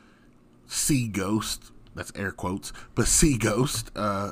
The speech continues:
I think Indiana did a really good job of, of, you know, making things tough on Justin Fields, and, you know,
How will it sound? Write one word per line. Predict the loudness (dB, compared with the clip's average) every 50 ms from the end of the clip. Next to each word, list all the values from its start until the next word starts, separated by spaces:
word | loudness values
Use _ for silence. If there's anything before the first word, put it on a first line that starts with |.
| -8
I | -6 -4
think | -2 -2 -2 -2
Indiana | -2 -2 -2 0 0 0 0 0
did | 0 0 0 0
a | 0
really | 0 0 2 2 2
good | 2 0 -2 -2
job | -2 -4 -2 0 0 0 -2 -2 -4 -8 -14 -20 -20 -20 -20 -20 -16 -10
of, | -8 -6 -4 -4 -2 -2 -4 -4 -6 -10 -14 _ -8
of, | -8 -8 -8 -6 -6
you | -6
know, | -4 -4
making | -2 -2 -2 0 0 0
things | 0 0 0 0 -2 -4
tough | -2 0 0 0 0 -2
on | -2 -2 -2
Justin | -4 -4 -6 -6 -10 -8
Fields, | -4 0 2 2 2 2 0 -2 -6 -8 -8
and, | -6 -4 -4 -4 -4 -6 -8 -12 -18 -20 -20 -20 -20 -14 -10
you | -8 -8
know, | -6 -8 -8